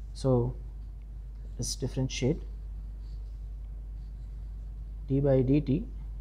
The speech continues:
into A cos theta plus B cos beta minus C cos phi minus D is equal to zero.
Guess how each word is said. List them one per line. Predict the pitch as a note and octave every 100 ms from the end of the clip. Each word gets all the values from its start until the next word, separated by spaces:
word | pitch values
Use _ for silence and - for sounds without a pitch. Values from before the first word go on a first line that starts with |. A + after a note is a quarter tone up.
| - - C#3
into | A#2+ D3+ G#3 - - - - - - - - -
A | C3+
cos | C#3 - B2 A2+ - -
theta | - B2+ D3+ E3 C#3+ -
plus | C3 B2 A#2+ - - - - - - - - - - - - C#3
B | C3+
cos | C3+ B2+ A#2
beta | - C3+ C3+ C3+ F3+ - - -
minus | B2+ B2+ F3+ - - - - - - - - - -
C | - C#3
cos | B2 C3 A#2+ A#2+ - - - - - -
phi | C3+ A#2+ E3+ - - - - - -
minus | C3 B2 B2+ E3 - -
D | A#2 F#3 - - - - -
is | C3 A#2
equal | A2 G2+ A2
to | F#3+ - - B2
zero. | - A2 -